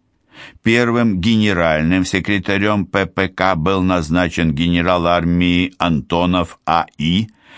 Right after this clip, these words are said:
а затем его сменил заместитель министра иностранных дел Николай Павлович Фирюбин,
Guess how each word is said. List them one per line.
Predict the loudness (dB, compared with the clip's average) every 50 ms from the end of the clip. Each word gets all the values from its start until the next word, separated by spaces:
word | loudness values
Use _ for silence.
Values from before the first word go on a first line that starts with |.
| -20 -20 -12 -6
а | -2 -2
затем | 0 0 0 0 0 0 0 0
его | 0 0 0 -2 -2 -2
сменил | -2 -2 -2 0 0 0 0 -2 -2 -4
заместитель | -2 -2 0 0 0 -2 -2 -4 -4 -4 -2 -2 -2 -2 0
министра | 0 0 2 2 2 0 0 -2 -4 -2 -2 0
иностранных | 0 0 0 -2 -4 -4 -2 0 0 2 2 0 0 0 0 0
дел | 0 0 0 0 0 0
Николай | 0 -2 -2 0 0 0 0 0 0 0
Павлович | 0 0 0 0 0 -2 -4 -6 -10 -8
Фирюбин, | -4 -2 0 0 2 2 2 2 2 0 0 0 0 0 -2